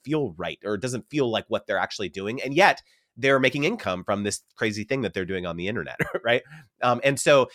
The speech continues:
that was, like, my one very, 'cause there was a lot of, like, Web three people at the conference. There was a lot of, like, podcasters. There was a lot of, like,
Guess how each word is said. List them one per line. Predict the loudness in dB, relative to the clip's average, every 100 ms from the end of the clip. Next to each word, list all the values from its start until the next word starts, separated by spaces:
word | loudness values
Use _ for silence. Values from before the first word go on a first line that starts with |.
| 0
that | 4
was, | 4
like, | 4 4
my | 4
one | 4 2 0 -2
very, | 2 2
'cause | 0 -2
there |
was | 2
a | 4
lot | 6
of, | 4
like, | 0
Web | 2 2 0
three | -4 -4 -2
people | -6 -2 2 2
at | 2
the |
conference. | -4 -4 -4 -4 -2 -4 -4
There | -6
was | -6
a |
lot | -4 -6
of, | -6
like, | -6
podcasters. | 0 0 2 4 4 2 -2 -2 -2 -4
There |
was | -8
a | -8
lot | -8 -8
of, |
like, | -12